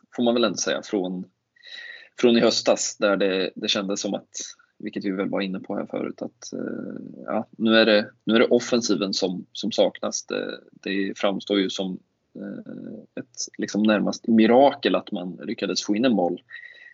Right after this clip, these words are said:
på Bernabéu. Eh, samtidigt som den där backlinjen då, eh, eller egentligen hela, liksom, det kollektiva försvarsspelet funkar ju på ett sätt som,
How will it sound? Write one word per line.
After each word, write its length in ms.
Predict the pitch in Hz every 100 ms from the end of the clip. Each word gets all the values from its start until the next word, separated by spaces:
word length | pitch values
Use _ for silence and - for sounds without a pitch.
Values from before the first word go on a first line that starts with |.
| _
på 120 | -
Bernabéu. 420 | 117 123 113 92 78 _ _ _ _
Eh, 400 | - 92 85 78
samtidigt 440 | - 107 110 98 -
som 140 | 101
den 100 | 98
där 80 | 95
backlinjen 540 | 104 - - 110 113
då, 260 | 107 92 95 _ _ -
eh, 720 | 113 - 50 - 50 50 50 50 50 50 50 _ _ _ _ - -
eller 180 | 101 98
egentligen 300 | 92 - 98
hela, 280 | 90 92 87
liksom, 300 | 85 - 98
det 80 |
kollektiva 540 | 101 104 95 - 92 78
försvarsspelet 640 | - - 87 - 107 110
funkar 380 | - 104 90 -
ju 120 | 92
på 120 | 92 95
ett 100 | -
sätt 180 | 85 -
som, 380 | - 80 82